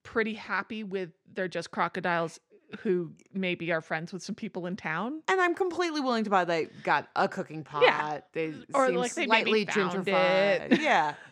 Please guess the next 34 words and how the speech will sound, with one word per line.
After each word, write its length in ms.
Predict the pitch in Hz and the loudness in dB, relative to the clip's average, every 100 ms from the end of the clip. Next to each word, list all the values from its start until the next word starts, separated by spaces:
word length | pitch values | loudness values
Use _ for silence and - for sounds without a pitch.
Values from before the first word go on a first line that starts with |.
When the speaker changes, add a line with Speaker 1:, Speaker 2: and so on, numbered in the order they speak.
| _ _ _ _ _ _ _ _ _ _ | _ _ _ _ _ _ _ _ _ _
Speaker 1:
The 80 | - | -2
Speaker 2:
They 60 | 269 | 0
did 160 | 381 | 0
Speaker 1:
table, 460 | 453 415 427 349 226 | 4 4 6 6 4
Speaker 2:
make 100 | 214 | 4
fire, 220 | 254 180 156 | 2 0 -2
Speaker 1:
though. 40 | |
Speaker 2:
though. 360 | 156 143 151 165 _ _ | -4 -8 -10 -12 _ _
I 40 | 226 | -10
don't 80 | |
really 180 | 233 190 | -6 -6
think 200 | 190 190 | -6 -6
that 160 | 185 170 | -6 -6
one's 220 | 156 147 _ _ _ | -8 -14 _ _ _
true. 240 | 170 160 147 _ | -10 -10 -12 _
Speaker 1:
Yeah, 300 | 294 277 262 - - | -16 -14 -16 -18 -20
I 20 | |
don't 160 | - 311 | -14 -8
Speaker 2:
But 80 | 311 | -6
Speaker 1:
know. 60 | |
Speaker 2:
still, 200 | 294 370 | -2 0
like 100 | 349 | 0
Speaker 1:
Somehow 280 | 285 339 320 - - - | 2 2 0 -6 -20 -20
still 300 | - - 349 | -14 -4 -4
fine. 320 | 277 294 254 | -2 -2 0
The 80 | 202 | -2
table 480 | 247 294 311 339 285 | -4 -2 -2 0 -2
is 160 | 247 247 | -2 -4
what 140 | - | -6
throws 300 | - 202 190 | -4 -4 -2
me 80 | 190 | -6
the 100 | 170 | -6
most. 460 | 156 120 - - 214 | -8 -8 -10 -10 -8
Speaker 2:
Really? 600 | 226 233 175 156 - | -4 -2 -2 -4 -8